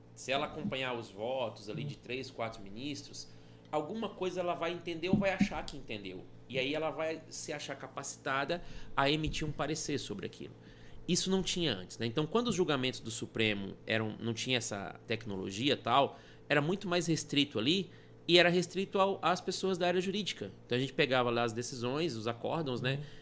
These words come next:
Speaker 1: Fazia o estudo, fazia a leitura, mas aqui, a gente não assistia muitos julgamentos, a não ser que a gente fosse lá.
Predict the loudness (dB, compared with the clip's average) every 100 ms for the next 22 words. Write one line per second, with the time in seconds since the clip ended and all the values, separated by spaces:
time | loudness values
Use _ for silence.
0 | -4 0 2 6 4 4 -2 -4 -4 -2
1 | 0 4 4 4 0 2 4 4 2 0
2 | 2 0 0 0 0 0 0 -2 2 2
3 | 2 -6 -16 -2 2 2 2 2 4 2
4 | 0 0 2 0 2 0 2 4 2